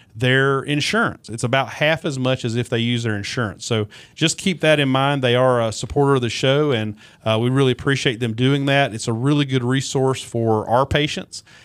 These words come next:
And again, they're not, you know, it's not somewhere you go for brand name drugs, but for generic drugs or something you really don't necessarily want to use your insurance for,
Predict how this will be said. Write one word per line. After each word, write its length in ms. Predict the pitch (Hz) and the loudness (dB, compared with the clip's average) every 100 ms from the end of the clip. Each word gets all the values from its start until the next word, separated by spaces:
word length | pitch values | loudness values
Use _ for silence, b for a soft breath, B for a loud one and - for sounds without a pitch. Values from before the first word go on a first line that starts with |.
| B | B
And 160 | 135 139 | -2 0
again, 260 | 147 180 180 | 2 2 2
they're 100 | 147 | 2
not, 320 | 165 156 - | 2 0 -2
you 60 | |
know, 300 | 147 143 139 139 | 0 2 0 -6
it's 160 | 143 170 | -6 0
not 160 | 165 | 0
somewhere 280 | - 160 147 | 2 2 2
you 120 | 135 | 0
go 220 | 123 135 143 | 2 2 2
for 180 | 127 | 0
brand 320 | 113 123 135 139 | 0 2 2 2
name 240 | 139 127 | 0 -2
drugs, 420 | 120 131 156 185 | 0 2 2 0
but 220 | 123 117 | -6 -6
for 120 | - 120 | -2 -2
generic 520 | 110 113 131 143 131 | -2 0 0 0 -2
drugs 440 | 131 139 143 135 | 0 2 2 -2
or 140 | 117 104 | -4 -2
something 380 | - 135 135 | -2 -2 -2
you 160 | 120 113 - B B - | -2 -2 -6 B B -4
really 640 | 127 151 147 135 123 113 - 127 | 0 2 2 2 0 -4 -12 -6
don't 360 | 120 151 - | 0 0 0
necessarily 540 | 156 151 151 139 147 143 | -6 0 2 2 2 2
want 180 | 135 135 | 0 0
to 40 | |
use 140 | 139 131 | 0 0
your 100 | 131 | 0
insurance 420 | 123 - 143 - | -2 -2 -4 -4
for, 360 | 151 143 156 | -2 0 0